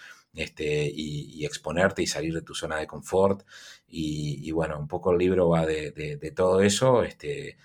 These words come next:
hace una primera introducción un poco a lo, o sea, es bastante agnóstico, no es, este, solamente para, para el mundo Microsoft, sino que trata de ser agnóstico en sí, porque nuevamente, o sea,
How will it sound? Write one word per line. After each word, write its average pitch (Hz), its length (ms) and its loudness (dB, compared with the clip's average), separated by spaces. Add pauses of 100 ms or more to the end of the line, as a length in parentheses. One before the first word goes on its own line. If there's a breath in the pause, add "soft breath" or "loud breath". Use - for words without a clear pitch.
(140 soft breath)
hace - 240 -4
una 78 240 -4
primera 78 360 -8
introducción 73 480 -8
un 73 80 -10
poco 78 240 -8
a 73 40 -12
lo, - 180 -14
o - 180 -14
sea, 71 240 -8
es 87 120 -12
bastante 87 360 -4
agnóstico, 90 680 -2
no 80 220 -10
es, 78 260 -6
este, - 380 -8 (360 loud breath)
solamente 76 600 -2
para, 73 380 -8
para 76 160 -4
el 73 80 -2
mundo 80 260 -4
Microsoft, 82 600 -2
sino 76 240 -6
que 76 100 -12
trata - 240 -6
de 85 100 4
ser 85 200 0
agnóstico 85 500 0
en 101 60 0
sí, 117 100 0
porque 117 260 0
nuevamente, 107 460 2
o - 40 -8
sea, 82 200 -4